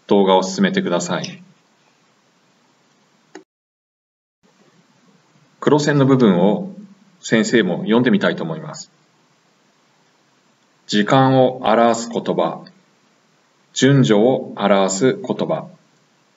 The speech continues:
絵や写真と文章を合わせて、大事な言葉や文、したいことに合う言葉を選んで、書かれていることと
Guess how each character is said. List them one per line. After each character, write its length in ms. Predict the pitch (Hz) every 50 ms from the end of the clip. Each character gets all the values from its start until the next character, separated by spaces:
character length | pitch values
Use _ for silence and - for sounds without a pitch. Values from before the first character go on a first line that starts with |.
| _ _ _ _ _ _ _ _ _ _ _ _ _ _ _
絵 100 | 127 151
や 160 | 160 131 98
写 160 | - - - -
真 320 | - - 107 104 101 98
と 380 | - 98 95 92 87 - - - - - _ - -
文 240 | - 127 143 143 135
章 240 | 143 139 104 92
を 460 | 92 98 110 123 131 - - - - - -
合 160 | - 90 98
わ 80 | 107 110
せ 120 | - 107
て、 240 | - - - - - - _ _ _ _ _ _ _ _ _ _ _ _ _ _ _ _ _ _ _ _ _ _ _ _ _ _ _ _ _ _ _ _ _ _ _ _ _ _
大 240 | _ 110 107 113 123
事 120 | 120 131 127
な 120 | 123 123
言 260 | - 127 117 - 123
葉 140 | 117 120 104
や 280 | 87 85 92 92 - - - -
文、 460 | - 104 101 87 80 185 190 - - - - - _ _ _ _ _ _ _ _ _ _ _ _ _ _ _ _ _ _ _ _ _ _
し 140 | - - -
た 180 | - 151 147
い 80 | 143 139
こ 160 | 143 - 98
と 140 | - 104 98
に 120 | 92 82
合 180 | 90 101 110 101
う 200 | - - - - - -
言 240 | - - - 107 98
葉 100 | 117 120
を 120 | 104 82
選 280 | 87 85 82 92 92 87
ん 40 | 76
で、 160 | 92 90 - - - _ _ _ _ _ _ _ _ _ _ _ _ _ _ _ _ _ _ _ _ _ _ _ _ _ _ _ _ _ _ _ _ _
書 100 | - 120
か 120 | - - 175
れ 120 | 170 151
て 100 | - 117
い 100 | 104 101
る 80 | 95 95
こ 160 | 95 98 95
と 140 | 95 101 92
と 340 | - 95 87 85 85 -